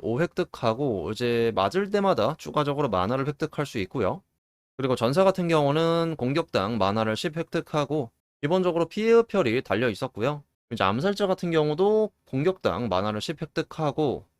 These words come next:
얘는 대상으로 지정될 확률이 낮다고 나와 있습니다. 근데 뭐 딱히 그런 것 같지도 않고요. 자, 그리고 원거리 딜러도 공격당 만화 십 획득,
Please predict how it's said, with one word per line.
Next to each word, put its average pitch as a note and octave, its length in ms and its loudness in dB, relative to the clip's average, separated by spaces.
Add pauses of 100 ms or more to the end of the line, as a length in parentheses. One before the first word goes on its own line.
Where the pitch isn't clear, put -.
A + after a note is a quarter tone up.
(160)
얘는 A#2+ 440 -2
대상으로 F3 540 -2
지정될 C#3+ 420 -2
확률이 E3 400 -4
낮다고 C#3 760 0
나와 F#2+ 220 2
있습니다. B2 520 -2 (460)
근데 B2 120 0
뭐 A#2+ 100 2
딱히 E3 320 -2
그런 B2 240 0
것 C#3 80 -2
같지도 C#3 340 -2
않고요. A#2 480 -4 (520)
자, A2 60 0
그리고 D3 200 0
원거리 E3+ 400 2
딜러도 F3+ 560 2
공격당 C3+ 460 -2
만화 F#2+ 200 0
십 - 240 -8
획득, C3 460 0